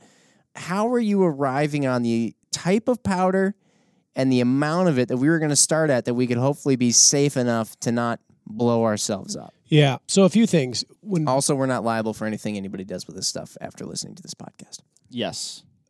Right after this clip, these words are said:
Speaker 2: So we looked at the case, one, what the parent case was, what some similar cases are, and, and kinda looked at what they were doing,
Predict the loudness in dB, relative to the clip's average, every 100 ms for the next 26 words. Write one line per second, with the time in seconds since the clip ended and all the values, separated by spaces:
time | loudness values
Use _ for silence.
0 | _ -4 2 2 0 _ _ _ _ -2
1 | 0 0 -2 -8 2 2 2 -2 -4 -6
2 | 2 2 4 0 2 2 2 -4 -8 -4
3 | -2 0 0 0 2 0 0 0 0 0
4 | 0 -2 0 -2 -2 2 2 2 -2 -2
5 | 0 0 0 -2 -4 -2 -2 -2 -4 _
6 | -20 _ _ _ _ _ -6 -2 0 0
7 | -2 -2 -2 2 2 4 4 4 2 0
8 | 4 4 4 0 0 -2 0 -2